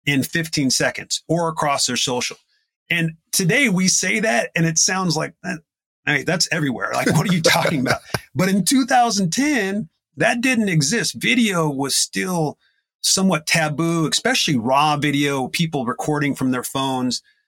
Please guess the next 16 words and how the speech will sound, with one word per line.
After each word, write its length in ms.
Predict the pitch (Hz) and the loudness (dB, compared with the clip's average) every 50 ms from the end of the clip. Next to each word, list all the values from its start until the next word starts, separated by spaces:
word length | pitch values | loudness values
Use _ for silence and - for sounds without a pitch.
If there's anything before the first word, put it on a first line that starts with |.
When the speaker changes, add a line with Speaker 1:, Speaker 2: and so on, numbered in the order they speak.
| _ _ | _ _
Speaker 1:
But 80 | - 156 | 0 0
we, 160 | 165 208 220 190 - | 2 2 0 0 0
even 320 | 226 247 262 233 196 170 | 0 2 2 2 0 0
today, 400 | 160 - 151 135 - 247 262 240 | 0 -2 -2 -2 -2 -2 -2 -2
it's 260 | 151 143 175 208 - - | -2 -2 -2 -4 -4 -4
really 380 | 147 127 143 165 175 175 160 | -2 -2 -2 -2 0 -2 -2
hard. 320 | - - 151 151 147 139 123 | -2 0 0 0 2 0 0
If 80 | 117 - | -2 -2
I 60 | 156 | -2
say, 220 | 156 - 147 139 | 0 0 0 0
"Hey, 120 | 135 127 117 | 0 -2 -2
Dhani, 480 | 117 127 120 - 143 139 127 117 104 | -2 -4 -2 -2 -2 -2 -2 -2 0
send 380 | - - - - 180 185 202 190 | 0 0 0 0 0 0 0 0
me 120 | 180 170 | 0 0
a 80 | 156 131 | 0 -2
video, 600 | 117 110 135 135 127 127 131 123 123 120 117 117 | -2 -2 -2 -2 0 0 0 0 0 -2 -2 -6